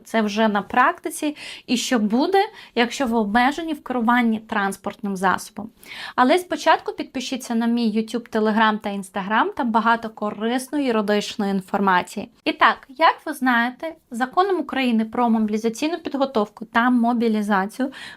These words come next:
встановлені певні заходи впливу на військовозобов'язаного, якщо він не виконує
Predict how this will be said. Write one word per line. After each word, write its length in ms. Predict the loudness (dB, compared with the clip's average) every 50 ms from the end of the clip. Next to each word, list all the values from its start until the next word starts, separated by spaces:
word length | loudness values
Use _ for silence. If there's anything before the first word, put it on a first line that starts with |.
| _ -20
встановлені 800 | -14 -4 0 2 4 4 6 4 4 2 0 0 -2 -2 -4
певні 520 | -4 0 2 2 2 2 2 0 0 0 -2
заходи 520 | 0 0 0 0 0 -2 -6 -8 -8 -8
впливу 380 | -10 -6 -2 0 0 0 0 0 0
на 360 | 2 2 4 4 4 2 0 0 0
військовозобов'язаного, 1500 | 0 0 0 -2 -2 -2 -2 0 0 -2 -6 -8 -10 -4 -2 0 2 2 2 4 4 2 2 0 -2 -4 -4 -2 -2 -2
якщо 440 | -2 -2 -4 -4 -4 -4 -2 0 0
він 260 | 0 2 2 2 4
не 80 | 2 0
виконує 800 | -2 -6 -12 -12 -6 -4 -2 0 0 -2 -2 -4 -4 -4 -4